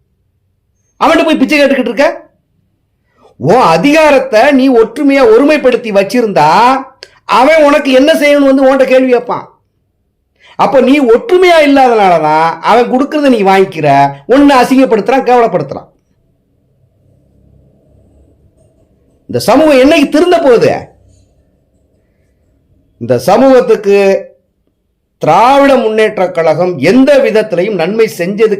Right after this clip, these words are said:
கிடையாது, இனியும் செய்ய போறது கிடையாது. அவனுக்கு நீங்க அளிக்கிற ஒவ்வொரு வாக்குமே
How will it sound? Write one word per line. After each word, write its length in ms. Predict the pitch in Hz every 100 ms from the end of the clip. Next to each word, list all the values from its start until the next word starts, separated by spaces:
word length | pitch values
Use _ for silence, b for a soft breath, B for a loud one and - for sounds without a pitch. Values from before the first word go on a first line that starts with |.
| -
கிடையாது, 640 | 165 214 240 208 254 262
இனியும் 340 | 170 233 247 -
செய்ய 240 | 190 233
போறது 380 | 190 175 180 220
கிடையாது. 460 | 156 143 170 - - _ _ _ _ _ _ _ _ b b b b b
அவனுக்கு 460 | - 190 233 220 196
நீங்க 320 | 196 233 233 202
அளிக்கிற 440 | 190 254 269 269 220
ஒவ்வொரு 480 | 190 247 285 285 262
வாக்குமே 720 | 185 214 277 277 262 190 175